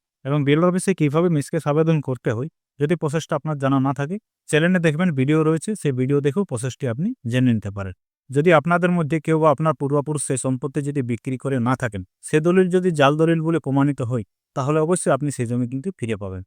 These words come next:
সত্যি আপনার জমি অন্য কোনো ব্যক্তি যদি রেকর্ড করে নিই, সেটা জালিয়াতি করে হোক বা ভুয়ো দলিল দিয়েই হোক, আপনাকে বিএলওর অফিসে একটি লিখিত আবেদন করতে হবে। তো সেই লিখিত আবেদন করতে গেলে এই সকল ডকুমেন্টসগুলো আপনাকে জোগাড় করতে হবে, অর্থাৎ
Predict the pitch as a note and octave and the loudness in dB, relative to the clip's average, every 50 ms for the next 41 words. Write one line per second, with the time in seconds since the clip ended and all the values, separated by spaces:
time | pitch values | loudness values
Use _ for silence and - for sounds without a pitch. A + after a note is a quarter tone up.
0 | _ _ _ F3 E3 _ _ - A#2 A2 G#2+ G#2+ G#2+ - C#3+ D#3 D#3 D3 D#3+ D#3+ | _ _ _ -12 -12 _ _ -6 -4 -2 -2 -4 -2 2 4 4 4 4 2 2
1 | F3+ E3 C3 B2 C3 C#3 C#3+ - D#3 D#3 E3 C#3 C3 B2 - - - D#3 C#3+ C#3+ | 2 2 2 4 2 2 0 0 -2 -2 -2 -2 -2 -4 -4 -4 -6 -4 -4 -2
2 | D3 D#3 C3+ A#2 G2+ - C3+ C3 B2+ - C#3+ C#3+ C#3 A#2+ G#2+ A2 D3 - _ - | -2 -2 -2 -2 -2 0 -2 -2 -2 0 0 2 2 2 2 0 -2 -6 _ -12
3 | - A#2 - C3 B2+ A#2+ A#2 A#2 A#2+ C3 C3 C3 - C#3 B2 - C3 C3+ C#3+ B2 | -12 -6 -2 -2 0 0 0 -2 0 0 0 -2 -2 -6 -6 -4 0 0 0 2
4 | C3+ E3 D#3+ - _ _ _ - - - _ _ - C#3+ D3 B2+ A2 B2 C3+ D3 | 2 2 0 0 _ _ _ -20 -20 -20 _ _ 0 2 2 2 2 2 2 2
5 | C#3+ B2+ C3 C3 C#3 C#3 C3 C3 C#3 C#3 B2+ A2 F2 G#2+ G2 F#2+ _ _ _ _ | 4 4 4 4 4 4 4 4 4 2 2 2 0 -6 -12 -12 _ _ _ _
6 | _ _ - B2 B2+ B2+ D#3+ E3 F3 F3 G3 E3+ C#3 C#3+ D3 D3 D#3 E3 D#3+ E3+ | _ _ -4 -4 -2 0 2 2 2 2 2 2 2 2 4 4 4 2 2 0
7 | F3 - F3+ E3 - G3 D3+ B2+ A#2 - D#3+ - E3+ C3 A#2 B2 C3 B2+ C#3 C#3 | -2 -4 -4 -4 -4 -2 -2 -2 -2 -2 -4 -2 -2 -2 0 0 -2 -2 -2 -4
8 | B2+ - G#2+ F#2+ - - G2 F#2+ F#2+ F#2 - G#2+ _ _ _ _ _ _ _ _ | -4 -6 -10 -14 -12 -14 -12 -12 -12 -12 -14 -16 _ _ _ _ _ _ _ _
9 | _ _ _ _ - C#3 - - F#3+ F#3 D#3+ D3+ - G#3 G#3 F#3+ E3+ E3 E3+ F3+ | _ _ _ _ -8 -6 -2 2 2 4 4 2 2 2 4 6 6 4 4 2
10 | F3+ G3 F#3+ - - D#3 C#3+ - - F#3 F3+ F#3 F#3+ G3 E3+ D#3+ D3+ - E3 D3+ | 0 0 -2 0 -2 -4 -4 -2 -4 -4 0 2 2 2 2 2 0 0 -4 -2
11 | F#3+ F3+ D#3+ C#3 C3+ C3+ D#3 D#3 D3+ C3+ D#3+ D#3 D#3+ D3+ C3 A#2+ C3 C#3 C3+ B2 | -2 -2 -2 -2 -2 -2 -2 -2 -2 -2 -4 -2 0 0 0 0 0 -2 -2 -2
12 | C#3+ B2 A#2 A2+ A2 G#2+ G2+ - G#2+ G2+ - - G2+ G2 G#2 A2+ A#2 A2+ - - | -4 -4 -2 -2 -2 -4 -4 -6 -12 -14 -12 -12 -12 -10 -6 -6 -6 -6 -2 -2
13 | D3 | -2